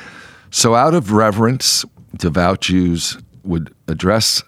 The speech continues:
God as Adonai. As I said, they wouldn't use the name Yahweh. And so we've just talked about wisdom, okay, creation. God in his wisdom, the Word, the eternal Word,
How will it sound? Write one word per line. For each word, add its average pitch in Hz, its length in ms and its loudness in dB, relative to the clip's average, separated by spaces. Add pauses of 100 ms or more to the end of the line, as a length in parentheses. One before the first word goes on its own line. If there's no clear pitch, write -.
(140)
God 82 460 0 (100)
as 65 320 -4 (140)
Adonai. 67 640 -6 (880)
As 80 140 -2
I 87 100 0
said, 76 300 -2
they 78 100 -4
wouldn't 82 400 -4
use 78 280 -4
the 73 100 -6
name 64 280 -6
Yahweh. 50 440 -6 (580)
And 87 380 0 (960)
so 135 200 2
we've 120 220 4
just 175 300 2
talked 135 340 0
about 95 380 0
wisdom, 95 680 0
okay, 78 300 -4
creation. 92 840 0 (640)
God 95 360 2 (540)
in 85 140 -2
his 82 220 -6
wisdom, 73 640 -4
the 85 120 -2
Word, 87 460 0
the 71 120 -6
eternal 92 480 -2
Word, 82 460 0